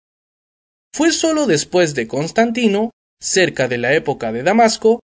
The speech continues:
que la imagen de Jesús fue cambiada del joven obrador de maravillas a la de real o majestuoso Dios.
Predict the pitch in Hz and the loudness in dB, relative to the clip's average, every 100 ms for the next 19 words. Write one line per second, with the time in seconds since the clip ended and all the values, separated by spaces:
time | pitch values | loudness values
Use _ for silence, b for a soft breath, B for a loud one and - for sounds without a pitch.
0 | - 190 196 220 311 - 339 320 226 165 | -2 0 2 2 0 0 -4 -2 -4 -2
1 | - 196 202 - 254 269 285 254 196 202 | -2 -2 -4 -6 -4 -2 -2 -2 2 2
2 | 208 202 156 117 - 139 131 120 113 139 | 2 0 0 -2 -4 -2 -2 -4 -4 -4
3 | 120 117 139 156 127 123 117 117 185 170 | -4 -2 2 2 0 -4 -4 -4 -4 -2
4 | 175 - - 196 208 202 202 196 170 170 | 0 -2 -4 0 2 4 4 2 2 4
5 | 233 294 220 226 233 170 135 - 117 113 | 2 2 2 4 4 0 -6 -6 -6 -4
6 | 160 196 269 - - | -4 -2 0 0 -6